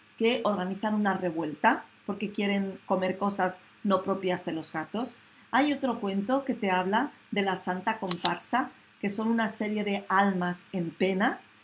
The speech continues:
Eh, las ánimas que salen en la, creo que era en la noche de los Santos Inocentes, en la noche de Halloween, que salen las ánimas a caminar y es toda esta historia de fantasmas.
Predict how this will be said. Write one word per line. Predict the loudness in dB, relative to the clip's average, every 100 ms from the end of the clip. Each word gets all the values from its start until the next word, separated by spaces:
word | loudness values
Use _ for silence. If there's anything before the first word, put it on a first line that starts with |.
| _ -4
Eh, | 0
las | 0 0 -2 0
ánimas | 2 4 4 2 0
que | -4
salen | -4 -2 0 -2 -2
en | -2
la, | -2 -4 -6
creo | -6
que | -2
era | 0
en | 0
la | 0
noche | -2 -4 -2
de |
los | -2 -4
Santos | -6 -8 -8
Inocentes, | -8 -8 -8 -8 -6 -8 -10 -16 -2
en |
la | 0
noche | 0 -2
de | -4
Halloween, | 0 0 2 2 2 0 -4 -20 -8
que | -4
salen | 0 2 2 0
las | -2 -4
ánimas | -2 -2 -2 -4
a |
caminar | -6 -4 -4 -2 -4 -6 -20 -18 -4
y | -2
es | 0
toda | -2 -2
esta | -2 -4
historia | -4 -2 0
de | 0
fantasmas. | -2 -8 -4 -4 -2 0 0 -2